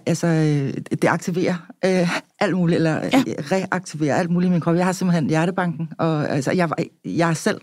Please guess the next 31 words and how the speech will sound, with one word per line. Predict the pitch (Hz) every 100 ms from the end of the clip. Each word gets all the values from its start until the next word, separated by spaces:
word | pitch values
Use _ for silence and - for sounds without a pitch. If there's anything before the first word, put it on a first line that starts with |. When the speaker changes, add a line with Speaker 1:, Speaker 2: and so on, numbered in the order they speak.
| - 180
Speaker 1:
rystet | 175 170 202
over, | 160 139
at | 131 156
jeg | 165 147 143 - - -
reagerer | 170 185 180
sådan | 185
her. | 180
Det | - 185
er |
seks | 190 180 -
år | 156
siden, | - 180
jeg | 175
fødte | 180 170
sidst. | 185 - - - - - - - -
Øhm, | 190 180 170 156 156 143 - - - - -
så, | 143 180 -
så, | - 175
så | - 180
det | -
er | 190
voldsomt, | 175 170 165 196 - - -
og | 180
jeg, | 175 170 _ _ _ - 151 151 -
det | 175
er | 170 180
også | 170 180 -
rigtigt, | 180 180 233 - -
at, | 175 - -
at, | 165 170
øh, | 165